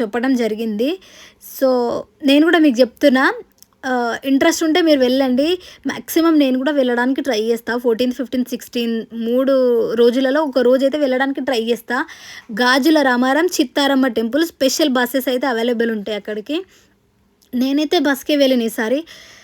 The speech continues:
So, ఇదన్నమాట మన వీడియో. మన వీడియో మీకు నచ్చితే లైక్ చేయండి, కామెంట్ చేయండి, షేర్ చేయండి.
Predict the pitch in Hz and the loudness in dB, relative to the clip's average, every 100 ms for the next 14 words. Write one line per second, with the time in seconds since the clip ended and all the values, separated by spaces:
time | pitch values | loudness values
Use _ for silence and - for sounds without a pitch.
0 | _ - - 285 262 247 294 294 330 311 | _ -10 2 4 4 2 2 2 4 4
1 | 277 269 269 262 247 240 269 254 254 277 | 2 2 0 0 -2 -2 -2 -2 -2 -2
2 | 320 320 302 277 254 254 240 269 247 226 | -2 0 0 -2 -2 -6 -2 0 0 -2
3 | 226 226 262 247 262 302 262 240 247 - | -4 -4 -4 -2 -2 -4 -4 -2 -4 0
4 | 254 240 294 302 262 233 233 240 226 | 0 0 -2 0 2 2 0 -4 -2